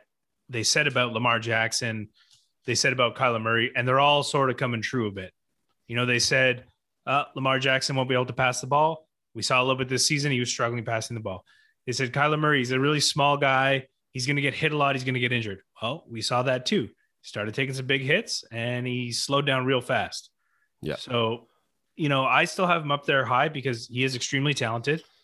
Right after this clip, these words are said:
Speaker 1: And if you get him in fantasy, uh, you're gonna be happy. But if we're talking about tiers, I think that top tier is, it's huge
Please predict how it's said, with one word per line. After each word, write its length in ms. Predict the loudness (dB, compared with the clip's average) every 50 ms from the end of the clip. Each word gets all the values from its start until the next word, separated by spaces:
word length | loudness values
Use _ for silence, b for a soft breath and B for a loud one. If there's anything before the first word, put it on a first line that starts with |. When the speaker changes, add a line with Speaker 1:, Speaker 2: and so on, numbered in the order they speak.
| b b b -6
Speaker 1:
And 240 | -2 0 0 0 0
if 120 | -2 -2
you 40 | 0
get 100 | 0 0
him 80 | 0 -2
in 100 | -4 -2
fantasy, 720 | 0 0 2 2 0 -4 -4 -4 -4 -6 -6 -8 -10 -12 _ _ _ _ -6
uh, 240 | -4 -2 -2 -2 -2
you're 380 | -4 -6 -8 -8 -6 -4 -2 0
gonna 160 | 0 0 2
be 80 | 0 0
happy. 540 | 0 2 2 2 0 -2 -6 -12 -12 -14 _ _ _ _ _ _ _ _ _ -6
But 100 | -6 -4
if 100 | -2 -2
we're 80 | -2
talking 340 | 0 2 2 2 2 0 -2
about 240 | -2 -2 -2 -2 -4
tiers, 560 | -4 -2 0 0 0 0 -2 -4 -4 -6 -8 _ _ -12 -8
I 80 | -4
think 120 | -4 -2 -2
that 140 | -2 -2 0
top 280 | 0 0 0 0 -4
tier 460 | -2 0 0 2 2 0 -2 -4 -8 _ _ _ _ _ _ _ _ _ _ _ _ -8
is, 300 | -6 -6 -6 -6 -10 -12 -12
it's 200 | -12 -8 -6 -4
huge 440 | -2 0 0 0 -2 -4 -10 -16